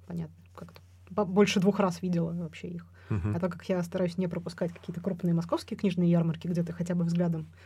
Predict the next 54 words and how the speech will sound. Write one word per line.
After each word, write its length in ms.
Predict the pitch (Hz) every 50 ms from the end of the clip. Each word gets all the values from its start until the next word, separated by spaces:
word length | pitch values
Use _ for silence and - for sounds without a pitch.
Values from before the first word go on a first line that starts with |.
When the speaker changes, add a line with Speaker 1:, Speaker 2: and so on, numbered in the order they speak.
| - - - - - - -
Speaker 1:
доскользнёшь 540 | 165 170 - 196 180 180 190 180 170 170
по 120 | - 170 165
всем, 280 | 170 - - 175 160
кто 160 | 151 - - 170
к 100 | - -
нам 140 | 160 156 156
выходит, 360 | 165 - - 349 320 254 - - - - - - - - - - -
то, 100 | - 170
в 80 | 170 -
принципе, 360 | 202 285 320 - - - 170
я 140 | 170 175 202
почти 260 | 220 - - - 185
всегда 280 | 175 - 175 170 175
определяю, 540 | 175 170 165 165 165 170 254 311 285 202 202 -
и 60 | - 190
я 200 | 185 190 190 185 - - - -
просто 260 | - 185 - - 180 170
чувствую, 500 | - 208 185 - - - 170 165 156 151 - -
что 320 | - - - 170 170 170
иногда 220 | 170 175 180 202
бывает 240 | 202 196 196 196 185
так, 100 | 190 175 -
что 120 | - -
книжка 280 | - 196 180 - - 175
выходит 380 | 170 170 - 185 170 170 170 175
у 40 | 175
одних, 360 | 175 175 202 311 403 - - - - - - - - - - - - - - -
и 60 | 185
я 100 | 175 185
смотрю 280 | 175 175 190 175 - 302
на 40 | 302
неё 60 | 233
и 40 | 180
думаю: 180 | 180 170 170
"Господи, 280 | 170 - 170 - - 165
ребят, 180 | 165 165 165 170
вы 120 | 185 240
съели 260 | 240 - 208 208 202 180
чужой 240 | 180 180 170 180 170
хлеб". 260 | - - 180 175 175 - - - - - - - - - - - - - - -
Она 200 | 165 165 196 233
должна 260 | 214 190 170 196 196
была 160 | 180 175 170
выйти, 280 | 165 180 202 190 - 180
не 100 | 170 160
знаю, 200 | 160 - 156 156
вот, 100 | 156 - - - - -
вот 180 | 190 175 170 -
у 40 | 175
этих. 240 | 165 165 170 170 - - - -
Это, 220 | - 185 175 175 175
это 280 | 175 175 196 208 - 208
не 100 | 185 180
ваша, 400 | 175 175 170 170 - - 165